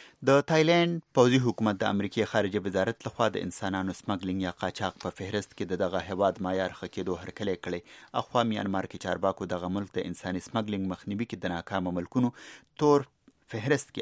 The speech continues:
اچولو باندې مایوسي څرګنده کړې ده. تایلند په دغه فهرست کې تر ټولو خرابې درېمې درجې نه اوس دویمې درجې ته راغلی دی. د رپورت تر مخه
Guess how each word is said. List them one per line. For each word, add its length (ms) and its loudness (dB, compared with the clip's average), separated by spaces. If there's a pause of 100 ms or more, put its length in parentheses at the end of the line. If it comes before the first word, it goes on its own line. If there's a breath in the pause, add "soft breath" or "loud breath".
اچولو 420 -4
باندې 300 -4
مایوسي 340 -6
څرګنده 440 -8
کړې 220 -10
ده. 60 -8 (380 soft breath)
تایلند 340 6
په 80 4
دغه 240 -2
فهرست 320 -2
کې 100 0 (120)
تر 200 -4
ټولو 320 0
خرابې 360 2 (400 loud breath)
درېمې 340 2
درجې 360 -2
نه 60 0 (140)
اوس 100 -2 (220)
دویمې 320 2
درجې 340 -6
ته 140 -6
راغلی 340 -4
دی. 80 -10 (280 soft breath)
د 140 0
رپورت 320 0
تر 140 2
مخه 180 -2